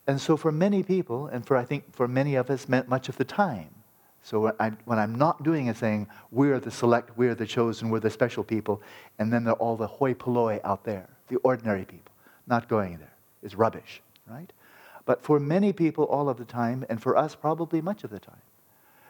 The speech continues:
when we envision the good life, when we envision, well, how, how can I find happiness? Something hedonic comes to mind.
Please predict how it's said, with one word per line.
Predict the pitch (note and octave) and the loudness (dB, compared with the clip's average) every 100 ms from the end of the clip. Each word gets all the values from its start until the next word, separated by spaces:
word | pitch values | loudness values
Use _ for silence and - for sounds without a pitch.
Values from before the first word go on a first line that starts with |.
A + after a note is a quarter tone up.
| - | -20
when | - B2+ | -2 0
we | C3+ | 2
envision | C3 A#2 C#3+ C#3+ C#3+ | 0 4 2 4 -4
the | |
good | B2 B2 | 0 0
life, | G#2 G#2+ C#3+ D3+ | 4 2 2 -2
when | B2 | -4
we | G#2+ | -2
envision, | G#2 G#2 A2 B2 A2+ | 0 0 -2 -2 -4
well, | G#2+ G#2+ | 0 -2
how, | G#2+ B2 - | 0 -4 0
how | B2 | -2
can | B2 B2 | 0 0
I | A#2 | 0
find | A#2 A2 | 0 -2
happiness? | G2 F#2+ - A2+ F3 - _ _ _ _ _ _ _ _ | -2 -4 -4 -10 -10 -16 _ _ _ _ _ _ _ _
Something | - C3 C3+ D#3 | 2 2 2 0
hedonic | D#3 C3+ A2 B2+ | 2 2 0 -2
comes | C3+ C3 | -4 -4
to | D3+ | -4
mind. | F3+ G3 F#2 | -4 -4 -10